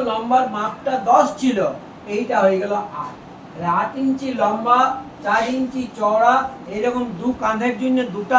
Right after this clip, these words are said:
ফিতা, কাপড়টা ডাবল ভাঁজা আছে। রুমাল এবং ফিতা আমরা পেয়ে গেছি। এরপরে এইখানে যে জিনিসটা আছে,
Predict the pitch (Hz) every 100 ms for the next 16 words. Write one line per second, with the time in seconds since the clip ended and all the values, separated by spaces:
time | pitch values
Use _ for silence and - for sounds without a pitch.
0 | 247 - - 262 277 277 - - 185 180
1 | 220 180 - 175 170 165 165 143 127 -
2 | - - - - - - - - - -
3 | - - - - 175 226 254 277 262 262
4 | 262 202 226 254 247 247 247 196 156 -
5 | - - - - - 175 226 254 269 277
6 | 269 240 262 - 269 269 214 240 247 247
7 | - 262 247 247 262